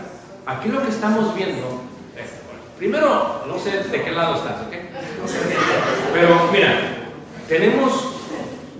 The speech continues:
tenemos dos personas que no estaban casadas, por lo tanto estaban en fornicación, los cuales tuvieron dos hijos,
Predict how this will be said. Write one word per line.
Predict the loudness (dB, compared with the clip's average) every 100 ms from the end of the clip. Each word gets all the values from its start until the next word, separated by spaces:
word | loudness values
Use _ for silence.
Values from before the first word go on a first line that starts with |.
| -6
tenemos | -2 2 4 4 4 -2 -8 -10 -10 -8 0
dos | 0 2
personas | 0 0 2 2 2 0 -4 -8 -12 -16 -8
que | -2 0
no | 0 2 2 0
estaban | -2 -4 -2 -4
casadas, | -4 -6 -8 -10 -14 -18 -18 -18 -18 -18 -20 -20 -20 -14 -6
por | -4
lo | -4
tanto | -4 -6 -6
estaban | -6 -4 -4
en | -4
fornicación, | -6 -6 -6 -8 -8 -10 -14 -18 -20 -20 -20 -20 -20 -20 -20 -20 -20 -20 -20 -20 -20 -10 -4
los | -2
cuales | 0 0 0
tuvieron | 0 2 2
dos | 0 -4
hijos, | -4 -6 -8 -10